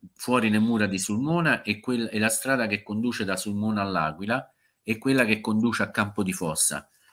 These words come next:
Aprì la strada consolare dall'Aquila a Città Ducale, che sarebbe poi quella che dovevano fare, che hanno fatto gli austriaci e anche il generale Pepe, e quella del Piceno dall'Aquila a Montereale,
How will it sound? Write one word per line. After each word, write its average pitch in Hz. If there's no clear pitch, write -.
Aprì 127
la 151
strada 131
consolare 113
dall'Aquila 104
a 92
Città -
Ducale, 92
che 85
sarebbe 85
poi 87
quella 87
che 82
dovevano 85
fare, 85
che 85
hanno 80
fatto 87
gli 82
austriaci 85
e 82
anche 87
il 85
generale 87
Pepe, 82
e 107
quella 139
del 107
Piceno 131
dall'Aquila 117
a 104
Montereale, 87